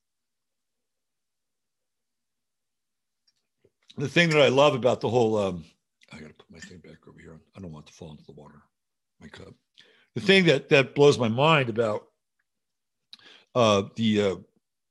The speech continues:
the whole migrant thing, sending them off to, uh, Martha's Vineyard, is that there was a GoFundMe.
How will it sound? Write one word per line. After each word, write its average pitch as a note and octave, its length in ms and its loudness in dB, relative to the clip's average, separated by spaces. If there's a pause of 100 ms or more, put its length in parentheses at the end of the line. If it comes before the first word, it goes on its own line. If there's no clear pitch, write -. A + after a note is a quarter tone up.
(140)
the A2 60 -12
whole A#2 120 0
migrant G#2+ 520 -2
thing, F2+ 300 -14 (2250)
sending A#2+ 320 -2
them G#2+ 120 -4
off G#2 260 -4
to, F#2+ 320 -10
uh, F#2 220 -12 (960)
Martha's A2+ 380 2
Vineyard, F#2 480 -4 (220)
is C3 100 2
that C3 160 4
there D#3 80 2
was A#2+ 140 0
a A#2+ 60 -2
GoFundMe. A#2 760 0